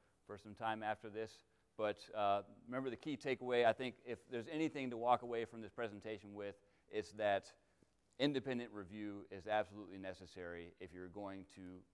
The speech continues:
come up with a real substantive list of regulations that need to be eliminated or modified. Asking agencies to review their own regulations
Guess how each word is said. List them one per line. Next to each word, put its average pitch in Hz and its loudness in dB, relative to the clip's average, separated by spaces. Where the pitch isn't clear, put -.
come 98 -8
up 95 -4
with 95 -12
a 87 -8
real 104 -4
substantive 101 -10
list 92 -8
of 85 -16
regulations 90 -10
that 64 -18
need 87 -14
to 87 -18
be 82 -16
eliminated 90 -8
or 85 -12
modified. 64 -10
Asking 104 2
agencies 101 -8
to 92 -16
review 90 -10
their 87 -12
own 87 -12
regulations 82 -14